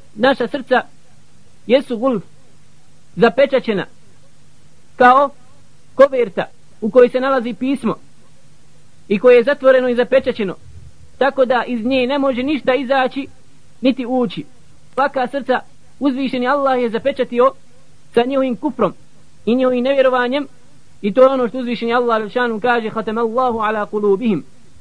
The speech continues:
da je uzvišeni Allah zapečatio njihova srca. I imate još četvrtu vrstu srca,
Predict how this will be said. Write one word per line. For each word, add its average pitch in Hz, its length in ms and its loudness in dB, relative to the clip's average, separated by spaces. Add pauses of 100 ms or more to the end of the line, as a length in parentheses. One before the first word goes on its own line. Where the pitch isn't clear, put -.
(140)
da 180 80 6
je 175 100 4
uzvišeni 247 460 -4
Allah 220 440 0 (100)
zapečatio 214 560 0
njihova 190 280 -2
srca. 165 260 -8 (2000)
I 208 60 -2
imate 269 440 2
još 262 200 4 (500)
četvrtu 262 460 0
vrstu 262 280 -4
srca, 240 320 -2